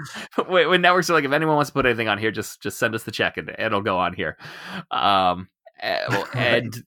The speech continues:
Speaker 2: then tried to claim that they had moved forward on production, so they were retaining the rights. And then I saw, like, there were lawsuits that, that came after that and some settlements. And then a little bit after that is when Sony and, uh,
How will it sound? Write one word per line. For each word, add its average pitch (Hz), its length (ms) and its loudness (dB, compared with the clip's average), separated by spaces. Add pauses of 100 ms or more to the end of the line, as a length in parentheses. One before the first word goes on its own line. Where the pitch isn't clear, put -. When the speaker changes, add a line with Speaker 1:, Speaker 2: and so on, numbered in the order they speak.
Speaker 2:
then 131 320 0
tried 127 240 0
to - 40 -4
claim 107 320 -2
that 98 180 -4
they 104 180 0
had 107 180 -6
moved 110 200 -4
forward 98 200 0
on 95 60 -4
production, 95 340 -4
so 95 120 -8
they 87 100 -2
were 87 100 -2
retaining 90 300 -6
the 87 80 -4
rights. 80 240 -6
And 95 160 -6
then 95 80 -4
I 95 80 -2
saw, 87 220 0
like, 78 200 -8 (180)
there 359 100 -2
were 156 280 2 (100)
lawsuits 107 580 -2 (100)
that, 90 220 -2 (420)
that - 160 -2
came 101 220 -2
after 95 220 -2
that 101 200 0
and 107 80 -14
some 107 100 -10
settlements. 92 460 -4
And 98 240 -8
then 90 340 -6
a 113 80 -2
little 98 200 -4
bit 87 100 -2
after 82 200 -4
that 87 200 -2
is 92 140 -10
when 82 140 -6
Sony 82 520 -6
and, 78 420 -10 (120)
uh, 76 140 -2